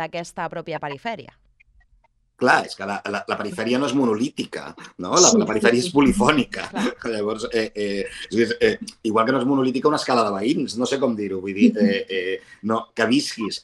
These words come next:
Speaker 2: en un lloc et fa compartir uns referents, segurament, et fa compartir que et trobes al súper <laughs> o que et trobes al bar de tapes de
Speaker 1: Mhm.
Speaker 2: no sé on, però a partir d'aquí les històries són absolutament in-, eh, les històries de cadascú són completament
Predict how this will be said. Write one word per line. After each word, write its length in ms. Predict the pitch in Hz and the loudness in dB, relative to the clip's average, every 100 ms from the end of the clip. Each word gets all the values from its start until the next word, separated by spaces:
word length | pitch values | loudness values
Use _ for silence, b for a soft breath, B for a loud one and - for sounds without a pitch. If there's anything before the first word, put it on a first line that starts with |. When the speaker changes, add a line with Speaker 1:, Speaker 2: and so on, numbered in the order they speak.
| 104 | -6
Speaker 2:
en 140 | 101 | -4
un 140 | 104 107 | -2 2
lloc 340 | 123 123 - b b | 2 2 -4 b b
et 80 | 98 | -10
fa 100 | 101 | -6
compartir 640 | - 131 120 107 101 139 135 - | -2 0 2 0 0 -2 -2 -2
uns 200 | 110 113 | -4 -2
referents, 640 | 107 98 120 107 135 - - | -4 0 0 0 -4 -10 -10
segurament, 600 | - 92 92 90 117 135 | -8 -6 -6 -4 -2 -2
et 80 | 113 | -4
fa 140 | 92 | -8
compartir 440 | 101 98 - 104 | -8 -8 -8 -8
que 80 | 101 | -8
et 100 | 98 | -8
trobes 320 | 101 104 110 107 | -6 -4 -2 -4
al 120 | 95 | -2
súper 400 | 135 131 123 - | 0 2 0 -2
<laughs> 300 | - - - | -2 -4 0
o 60 | 120 | -2
que 120 | - | -2
et 60 | - | -4
trobes 380 | 110 107 113 107 | -2 0 -2 -2
al 300 | 98 101 101 | -4 -8 -4
bar 220 | 110 110 | -4 -2
de 100 | 110 | -4
tapes 420 | 110 117 113 107 | -2 -2 -2 -4
de 100 | 110 | -6
Speaker 1:
Mhm. 40 | 110 | -6
Speaker 2:
no 80 | |
sé 180 | 107 117 | -2 0
on, 240 | 131 135 117 b b b | 2 0 -4 b b b
però 200 | 117 113 - | 2 2 -2
a 80 | 104 | -6
partir 240 | 98 101 | -6 -6
d'aquí 200 | 95 101 | -8 -4
les 140 | 113 | -4
històries 420 | 123 - 104 110 110 | -2 -4 -4 -4 -2
són 120 | 131 | -4
absolutament 480 | 131 139 120 113 101 | -2 -2 -2 -4 -4
in-, 180 | 101 - - | -8 -10 -12
eh, 160 | 95 95 | -10 -10
les 180 | 87 92 | -6 -6
històries 300 | 90 104 107 | -6 -4 -2
de 100 | 113 | -2
cadascú 540 | 110 113 101 - 120 127 B B | 0 -2 -2 -2 0 -2 B B
són 240 | - 107 | -6 -4
completament 560 | 110 120 139 139 120 | -2 0 2 2 0